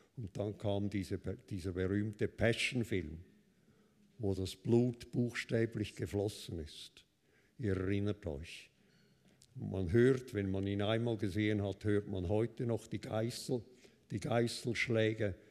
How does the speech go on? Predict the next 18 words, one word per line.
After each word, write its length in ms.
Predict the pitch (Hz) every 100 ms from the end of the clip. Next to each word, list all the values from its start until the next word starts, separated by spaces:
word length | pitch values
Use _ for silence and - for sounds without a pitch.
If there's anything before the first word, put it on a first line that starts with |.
| - _ -
die 320 | 113 107 104 -
auf 240 | 104 101
den 160 | - 104
Rücken 460 | 104 117 - 110
von 160 | 98 101
Jesus 500 | 98 110 98 104 -
niedergeprasselt 1080 | 110 110 110 101 104 - 101 98 - 104 90
sind. 440 | - 104 98 - - _ _ _ _ _ _ _ _ _ _ - _ - _ - _ -
Man 200 | - 104
hört 480 | 107 110 101 - - -
jetzt 420 | - 110 113 - 113
noch 200 | 101 -
die 180 | 104
Hammerschläge 880 | 90 104 107 92 - 98 95 90 87 - _ _ _ _ _ -
oben 500 | 104 98 92 90 101
auf 260 | - 90 -
der 140 | -
Schädelstätte, 1120 | 85 - 104 104 95 - - - 101 - 98